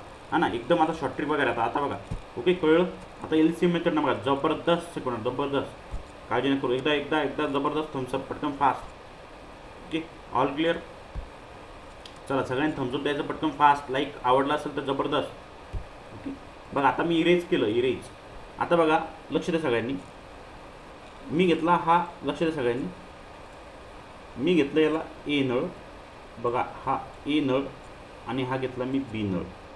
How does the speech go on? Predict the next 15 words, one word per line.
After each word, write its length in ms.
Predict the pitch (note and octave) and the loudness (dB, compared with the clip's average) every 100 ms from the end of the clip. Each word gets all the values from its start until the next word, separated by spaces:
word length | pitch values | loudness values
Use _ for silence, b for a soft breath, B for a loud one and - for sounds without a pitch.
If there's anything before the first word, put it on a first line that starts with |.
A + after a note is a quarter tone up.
| - - - - - - - | -18 -18 -18 -18 -18 -18 -6
है 60 | C#3 | -2
ना? 80 | D3 - - A#2 | -2 -4 -10 0
मला 180 | C#3+ E3 | 2 4
माहिती 280 | E3+ E3 | 4 2
आहे 80 | C#3 | -2
की 80 | C#3+ | 0
बुवा 180 | D3 D#3 | 4 4
पहिल्या 520 | - - D#3 D#3 D#3 | 2 -2 2 4 6
नळाने 300 | C#3+ C3+ A#2 | 6 6 4
म्हणजे 240 | A2+ A#2 | 0 -2
पाच 380 | C#3 C#3+ C#3+ - | -2 2 2 2
तासामध्ये 420 | D3+ D3+ D3 C#3 | -4 -2 -2 2
भरतो 260 | B2+ F#2 B2 | 2 2 2
एक 140 | A2+ | 2
आऊत. 180 | F#2+ F2+ | 2 0